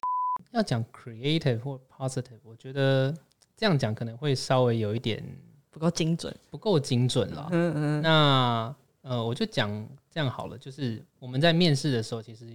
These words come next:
Speaker 1: 会看几个不同面向。
Speaker 2: 嗯，嗯。
Speaker 1: 那当然就是，呃，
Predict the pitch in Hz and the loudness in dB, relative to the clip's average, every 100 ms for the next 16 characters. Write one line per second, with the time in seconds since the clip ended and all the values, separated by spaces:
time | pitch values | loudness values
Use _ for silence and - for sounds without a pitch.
0 | 113 - 131 139 120 113 113 - 113 120 | -18 -12 -4 0 0 0 -6 -16 -18 -18
1 | 107 101 98 _ - - 170 156 147 143 | -18 -18 -20 _ -16 -12 -12 -12 -14 -16
2 | - 139 123 131 123 117 117 123 110 107 | -6 -2 0 2 0 0 -6 -10 -18 -20
3 | 117 _ _ _ 123 110 104 | -20 _ _ _ -4 -2 -2